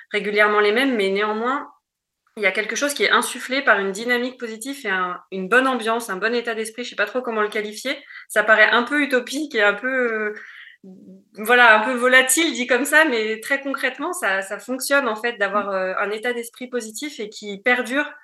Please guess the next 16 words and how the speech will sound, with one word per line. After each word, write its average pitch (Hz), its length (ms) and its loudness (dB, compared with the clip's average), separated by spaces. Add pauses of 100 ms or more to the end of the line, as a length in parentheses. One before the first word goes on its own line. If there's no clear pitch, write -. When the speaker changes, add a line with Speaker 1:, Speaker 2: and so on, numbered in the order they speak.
(240)
Speaker 1:
de, 226 500 -2
euh, 185 500 -6
championnat 233 440 -4
en 226 60 -2
championnat. 208 400 -10 (540)
Speaker 2:
Mm. 233 160 -4 (460)
Je, 220 300 -12
on, 226 240 -2
c'est, 202 280 -10
c'est - 180 -8
assez 233 280 -6
drôle 294 220 -4
parce 262 240 -6
que 214 540 -2
je, 202 260 -8
je, 190 680 -6